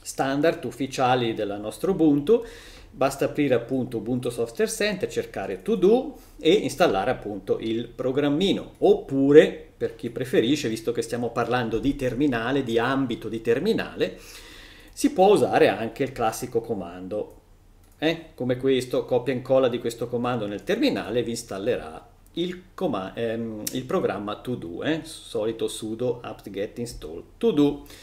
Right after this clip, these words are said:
Voilà, fate come preferite, una volta che l'avete installato avete a disposizione questo bel programmino.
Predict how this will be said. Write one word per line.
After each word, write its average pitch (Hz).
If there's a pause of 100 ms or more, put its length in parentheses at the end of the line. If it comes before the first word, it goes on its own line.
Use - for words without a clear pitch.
(320)
Voilà, -
fate 185
come 160
preferite, 180
una 170
volta 135
che 143
l'avete 135
installato 139
avete 135
a -
disposizione 143
questo 110
bel 107
programmino. 107